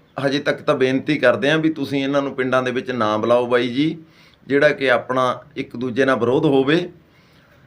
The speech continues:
ਤੇ ਚਲੋ ਕੋਈ ਗੱਲ ਨਹੀਂ, ਕਰਦਾ ਹੀ ਹੁੰਦਾ ਪ੍ਰਸ਼ਾਸਨ ਆਪਦੀਆਂ ਧੱਕੇ ਸ਼ਾਹਾਂ, ਕਰ ਲੈਣ ਦਿਓ। ਤੇ ਭਗਵੰਤ ਮਾਨ ਸਾਹਿਬ ਨੂੰ ਵੀ ਬੇਨਤੀ ਹੈ ਵੀ ਕੁਛ ਨਾ ਕੁਛ ਤੂੰ ਪੁਲਿਸ ਨੂੰ ਆਪਦੀ ਨੂੰ ਮਾੜੀ ਜਿਹੀ ਨੱਥ ਪਾ ਕੇ ਰੱਖ,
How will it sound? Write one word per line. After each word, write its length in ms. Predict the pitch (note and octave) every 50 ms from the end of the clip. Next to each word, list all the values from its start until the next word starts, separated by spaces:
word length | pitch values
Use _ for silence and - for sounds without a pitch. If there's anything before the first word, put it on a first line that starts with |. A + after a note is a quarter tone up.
| _ _ _ _ _ _ _ _ _ -
ਤੇ 220 | D3 D3+ D3+ D3+ D3
ਚਲੋ 300 | D3+ D#3+ D3+ D#3 E3 D#3+
ਕੋਈ 300 | D#3+ D#3 D#3 D#3 D#3 D3+
ਗੱਲ 180 | D#3+ D#3+ D#3+ D#3+
ਨਹੀਂ, 260 | E3 E3 E3+ E3 E3 - - - - - - - _ _ _ _ _ _ _ _ _ _ _ _ _ _ _ _ _ _ _ _
ਕਰਦਾ 280 | - D#3+ D3+ C3+ B2+ E3
ਹੀ 80 | E3+ D#3+
ਹੁੰਦਾ 220 | D3+ D3 D3 D3+
ਪ੍ਰਸ਼ਾਸਨ 520 | D3 C#3+ C#3 - D3 C#3 C3+ A#2+ C#3 C#3 C#3
ਆਪਦੀਆਂ 320 | C3+ C3 A#2+ C3 C3 C#3
ਧੱਕੇ 240 | C#3 C3 A#2 B2+ B2
ਸ਼ਾਹਾਂ, 360 | G#2+ B2+ C3+ D3 D3+ C3+ A#2+ A2+ A#2 - _ _ _ _ _ _ _ _ _ _ _ _ _ _ -
ਕਰ 160 | C#3 C3+ C3
ਲੈਣ 260 | C3+ C#3+ D3 D#3 D#3 D#3
ਦਿਓ। 340 | D3 D3 C#3+ C#3 - - - _ _ _ _ _ _ _ _ _ _ -
ਤੇ 60 | C3
ਭਗਵੰਤ 460 | - C#3+ C#3 C#3 D3 C#3 B2+ G2+ B2+
ਮਾਨ 240 | C3+ C#3 C#3+ C#3+ C#3
ਸਾਹਿਬ 320 | C3+ C#3+ D3+ D3 D3 C#3+ D3
ਨੂੰ 100 | D3 D3+
ਵੀ 60 | D3+ C#3
ਬੇਨਤੀ 480 | C3 C#3 C3 C3 B2 - C3+ C3+ C3+
ਹੈ 100 | C3+ C#3+
ਵੀ 120 | C#3+ D#3 D3+
ਕੁਛ 220 | D3+ C3+ C3+ A#2
ਨਾ 120 | C3+ C3+
ਕੁਛ 220 | C3 C3+ C3 C3 C3
ਤੂੰ 340 | - - C#3+ C#3+ C3+ - - - _ _ _ _ _ _ _ _ _ _ -
ਪੁਲਿਸ 240 | - C#3 C3+ - -
ਨੂੰ 180 | C3+ C#3 C#3+ C#3
ਆਪਦੀ 320 | C3 B2+ B2+ A#2 A#2 C3+ C3
ਨੂੰ 120 | C3+ C3+
ਮਾੜੀ 200 | C3 B2+ A#2+ B2
ਜਿਹੀ 140 | A#2 C3 B2+
ਨੱਥ 240 | B2 A#2 A2+ A#2 A#2
ਪਾ 160 | - A#2 A#2
ਕੇ 140 | A#2 B2 B2
ਰੱਖ, 240 | A2+ G#2+ - -